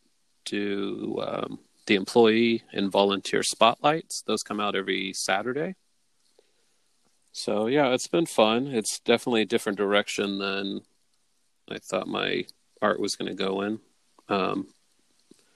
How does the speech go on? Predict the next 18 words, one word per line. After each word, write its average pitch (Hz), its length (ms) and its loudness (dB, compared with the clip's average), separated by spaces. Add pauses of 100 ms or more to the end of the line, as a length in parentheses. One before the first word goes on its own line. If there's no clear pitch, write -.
(460)
and 104 180 2
then 117 360 6
from 107 340 4
there, 135 600 6 (1000)
I 101 100 0
generally 110 460 2
take - 280 -2
a 101 340 2
small 104 420 -2
break 104 400 2 (1400)
and 101 180 -4
usually 101 300 -2
eat 101 200 -2
a 98 60 -2
late 101 260 0
lunch 101 320 -4
at - 160 -6
two 101 560 0